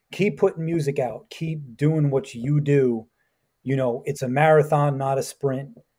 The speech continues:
You know, eventually the cream will rise to the top. You know, the vast majority of artists don't have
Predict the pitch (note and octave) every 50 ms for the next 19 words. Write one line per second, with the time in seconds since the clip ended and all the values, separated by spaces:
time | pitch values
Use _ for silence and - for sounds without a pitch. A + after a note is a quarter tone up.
0 | _ _ _ _ _ _ _ - C3 C#3 C#3 C3 B2+ B2 - - B2+ A2+ G#2+ C3+
1 | D#3+ F3 E3+ D3 - E3 E3 D#3+ C#3+ C#3 D3 - - D3+ D#3 D#3 D3 C#3+ C3 B2+
2 | C3+ C3 C3+ A#2+ - - C3 B2+ B2 - - D3+ C#3+ C3 B2+ C#3 B2+ B2 B2 A#2+
3 | A#2 - _ _ _ _ _ _ _ _ _ - B2 C3 A#2+ A2+ D3+ F3 F#3 F3+
4 | - - F3 D3+ - F3 F#3 F#3 F3+ E3+ E3 E3 D3 - - D#3 D#3+ D#3+ D#3 D3
5 | B2 A2 A2 - C#3 C#3 D3+ D#3 D3 - D3+ D3 D3 C#3+ C3+ C3 B2 A2+ -